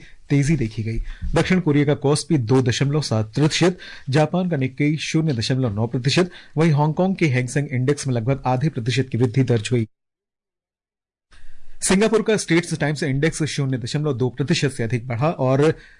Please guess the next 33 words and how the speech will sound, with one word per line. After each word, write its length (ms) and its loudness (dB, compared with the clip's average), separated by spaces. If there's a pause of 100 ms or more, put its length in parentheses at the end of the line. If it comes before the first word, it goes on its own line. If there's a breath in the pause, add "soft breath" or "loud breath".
(140)
चीन 220 2
का 140 2
शंघाई 480 0
कंपोजिट 440 -2
इंडेक्स 360 -2
में 80 2
मामूली 380 0
बढ़त 220 -2
देखी 260 -4
गई। 140 -2 (320 loud breath)
यूरोपीय 300 4
बाजार 300 2
की 100 -4
हम 100 -2
बात 180 -2
करें 220 -2
तो 100 -2
समाचार 480 -2
तैयार 260 0
किए 180 -2
जाने 220 0
तक 200 0
आज 220 2
प्रमुख 240 0
सूचकांक 500 -2
लगभग 340 0 (320 loud breath)
लाभ 380 4
के 100 0
साथ 320 -2
कारोबार 440 -2
कर 80 0
रहे 240 0
थे। 100 0